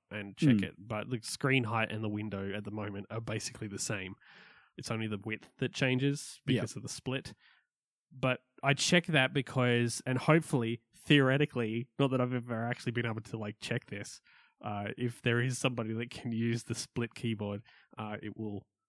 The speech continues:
Speaker 2: Yeah,
Speaker 1: uh,
Speaker 2: cool.
Speaker 1: it'll, it'll, like,
Speaker 2: <laughs>
Speaker 1: you know, snap back to the bottom because it realizes that the keyboard is showing, but is not, like, normal,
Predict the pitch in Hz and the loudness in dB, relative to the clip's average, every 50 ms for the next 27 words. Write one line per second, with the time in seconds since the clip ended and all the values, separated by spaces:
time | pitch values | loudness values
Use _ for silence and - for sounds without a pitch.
0 | _ _ _ _ _ _ 165 175 202 180 156 - - - 180 165 123 127 - 131 | _ _ _ _ _ _ 10 10 10 10 8 6 8 8 10 10 8 6 2 0
1 | 127 123 110 110 107 - 127 143 143 131 202 185 143 120 107 104 - - - - | -2 -2 -2 -2 -2 2 4 4 8 10 10 10 8 6 2 -2 -6 -10 -6 -6
2 | - - - 127 120 - - 110 - - - - 117 110 113 110 101 104 101 110 | -4 0 2 2 2 2 0 -4 -6 -6 -8 -10 -6 -4 -4 -4 -4 -4 -6 -6
3 | 110 - - 110 104 - 117 120 - - _ - 101 113 123 120 113 107 110 110 | -6 -4 -4 -6 -4 -4 -6 -6 -6 -6 _ -14 -8 -4 -2 -2 0 0 -2 -4
4 | - - 123 110 - - - 110 - - - - - 135 127 123 113 110 117 113 | -4 -4 -6 -6 -6 -8 -10 -10 -10 -10 -12 -2 0 0 2 2 0 -2 -4 -4
5 | - - - 208 196 147 139 135 131 127 - 131 123 123 113 - _ _ _ _ | 0 6 8 8 8 8 6 4 2 0 0 0 0 0 -2 -4 _ _ _ _
6 | _ _ _ _ - 120 120 113 - - 139 131 131 120 117 - _ - - 117 | _ _ _ _ -4 -2 -2 -2 -2 -2 0 2 2 2 2 -2 _ -10 -6 -6
7 | 110 104 - - 135 127 117 113 104 98 98 - | -6 -6 -6 -2 0 2 2 2 0 -4 -8 -8